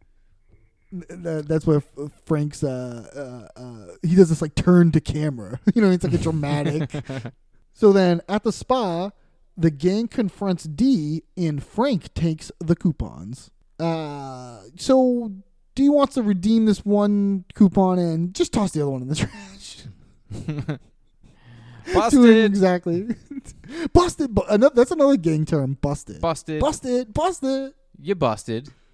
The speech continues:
Speaker 2: What's
Speaker 1: <laughs> You
Speaker 2: up?
Speaker 1: busted.
Speaker 2: You busted.
Speaker 1: <laughs> You're busted. <laughs> And, uh, they're busted. Wha-, and they, the, you know, "What are you guys doing here?" "A keg exploded, blew Dennis's dick <laughs> off." It's the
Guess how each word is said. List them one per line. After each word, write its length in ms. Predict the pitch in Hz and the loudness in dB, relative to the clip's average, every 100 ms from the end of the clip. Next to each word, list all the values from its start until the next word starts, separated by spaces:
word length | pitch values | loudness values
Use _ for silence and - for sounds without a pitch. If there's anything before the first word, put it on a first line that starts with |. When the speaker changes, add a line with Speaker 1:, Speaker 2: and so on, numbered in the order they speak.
| _ | _
Speaker 2:
What's 200 | - 190 | -8 -4
Speaker 1:
<laughs> 0 | |
You 60 | 240 339 | 0 0
Speaker 2:
up? 40 | |
Speaker 1:
busted. 240 | 311 - 160 | -2 -10 -2
Speaker 2:
You 120 | - | 0
busted. 520 | 156 117 - 131 135 - - _ | 0 -4 -6 -4 -6 -6 -20 _
Speaker 1:
<laughs> 260 | 240 214 | -12 -10
You're 140 | 226 214 | -4 -4
busted. 480 | 175 - - 185 - _ 165 _ _ - - _ 240 _ 254 _ 254 _ - - | -2 -6 -6 -12 -12 _ -20 _ _ -20 -20 _ -20 _ -20 _ -20 _ -18 -16
<laughs> 80 | - - - 247 254 285 285 - | -16 -20 -16 -14 -14 -10 -10 -4
And, 600 | 233 254 262 262 254 247 | 0 2 2 2 0 2
uh, 680 | 247 240 233 226 226 226 214 | 2 2 -2 -2 -2 -2 0
they're 140 | 220 277 | 0 0
busted. 340 | 226 214 226 | 0 0 0
Wha-, 140 | 233 240 | -2 -2
and 320 | 214 220 208 196 _ | -2 -2 -2 -8 _
they, 280 | 202 196 190 - 196 196 202 | 4 4 4 -6 -14 -12 -8
the, 300 | 196 196 202 190 | 4 4 4 2
you 60 | |
know, 80 | 220 | 2
"What 180 | 190 320 | 4 4
are 60 | |
you 40 | 403 | 2
guys 200 | 381 247 | 2 2
doing 240 | 262 226 | 2 4
here?" 260 | 220 170 151 - - | 2 0 -4 -10 -4
"A 80 | 214 | -4
keg 300 | - - 330 | 0 2 2
exploded, 560 | 339 240 - 180 165 151 | 0 -2 2 4 4 0
blew 220 | 190 247 | 2 4
Dennis's 400 | 262 233 - 190 | 6 4 4 -4
dick 320 | 156 - 302 | 0 4 6
<laughs> 160 | 339 - | 6 4
off." 340 | 190 - - | 0 2 2
It's 220 | 247 - 247 | 0 -4 -6
the 140 | 226 | -6